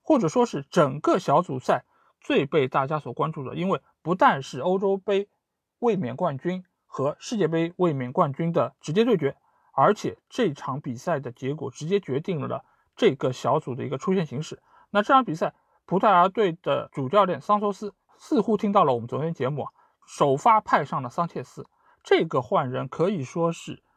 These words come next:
直接决定了这场比赛的一个走势。而另外一方面，他从毕席和毕费之中选择了毕席，而暂时将毕费放在了替补席上，这个其实也是对中前场一个球员堆积副作用的一个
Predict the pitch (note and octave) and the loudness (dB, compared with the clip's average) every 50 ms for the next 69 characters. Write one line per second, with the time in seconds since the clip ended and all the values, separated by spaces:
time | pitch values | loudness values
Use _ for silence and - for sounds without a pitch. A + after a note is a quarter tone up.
0 | _ _ _ _ _ _ _ - D#3+ D#3+ G#3+ B3 - - D4+ D4+ - - C#3 A#2+ | _ _ _ _ _ _ _ -4 -2 -2 -2 -2 0 0 0 0 0 -2 -2 -4
1 | A#2+ - - F3 D3 B2+ B2 C3 - E3 - D#3 D#3 - - A#2+ - D3 C#3 C3 | -2 -2 -4 -4 -2 -4 -4 -4 -6 -6 -4 -4 -6 -6 -8 -12 -10 -10 -8 -6
2 | B2+ - E3+ D#3+ - - D#3 C#3+ - - - - - _ _ _ _ _ _ _ | -6 -6 -6 -6 -6 -8 -10 -10 -10 -14 -14 -16 -16 _ _ _ _ _ _ _
3 | _ - - - D3+ D3+ D#3+ F#3 G#3 A3 G#3+ G3+ F#3+ F3+ A3 G#3+ G#3+ F#3+ C#3 - | _ -8 0 4 4 6 6 4 4 4 4 2 2 4 2 2 2 0 -4 -6
4 | _ _ _ _ - - G3 F#3+ F#3+ F#3 - D#3+ C3+ D#3 F3 - D4 B3 F3 - | _ _ _ _ 0 4 4 4 4 2 0 -4 -4 -4 -4 -2 -2 -2 -2 -4
5 | - C#3+ C#3+ D3 - C#3 D#3+ - - G3+ F3 F3+ D#3 D3+ - E3+ F3 F3+ E3 - | -6 -8 -8 -6 -4 -6 -6 -4 -6 -4 -2 -2 -4 -4 -4 -6 -6 -6 -6 -8
6 | _ - D3+ C3+ B2+ B2 - C#3+ C#3+ F#3 G#3+ A3+ G3+ C3+ - _ _ - B3+ F3+ | _ -8 -6 -6 -6 -4 -4 -2 0 2 4 4 2 2 0 _ _ -4 -4 -4
7 | C#3 - - - C#3+ G3+ G#3+ _ _ _ _ _ - - - C3+ D#3 F3+ F3+ _ | -4 -6 -10 -10 -10 -10 -10 _ _ _ _ _ -8 -2 2 4 4 4 2 _
8 | _ - C#3+ C3 C3 - F#3+ G#3+ - B3+ A#3+ A#3 A#3 - A#3+ F3 D#3+ - F#3 D3 | _ -2 -2 -2 -2 -4 -6 -4 0 0 0 0 0 -4 -6 -6 -4 -2 -4 -2
9 | - - F3 E3 E3+ E3 D3+ D#3 - A#3+ F#3+ D#3 - - C#3 D3 D#3+ - _ - | -2 -2 -4 -2 -2 -2 -2 -4 -6 -10 -10 -10 -10 -10 -8 -8 -8 -8 _ -20
10 | _ _ - F#4 D#4+ G#3 - - G3+ G#3+ - - F#3+ D3 B2+ - C3 - - A#3 | _ _ 0 0 0 0 -2 -4 -6 -8 -8 -6 -4 -2 -2 -2 -4 -4 -4 -6
11 | F#3 - A#3 G3 D#3 E3 - B3+ B3+ A#3 A3+ G#3 A3 - G3+ C#3+ C3+ B2+ B2 B2+ | -4 0 0 0 0 0 0 -2 0 0 0 -2 -2 0 0 -2 -2 -2 -4 -6
12 | D3 F3+ F#3 - A3+ F#3 C#3+ - - _ _ _ _ _ - - G3 A3+ A#3 A3+ | -6 -8 -6 -2 0 0 0 -2 -6 _ _ _ _ _ -2 0 2 2 2 2
13 | A3 A3+ - - B3 B3 A3+ - - B3 A#3+ - - A#3+ G3+ G3+ F3+ F3 F3 E3 | 0 -2 -2 -2 -2 -2 -2 -2 -4 -6 -4 -4 -4 -2 0 2 2 2 2 0
14 | D#3 C3+ B2 B2 B2 C#3+ - - D#3 | 0 0 -2 -2 -2 -4 -4 -4 -4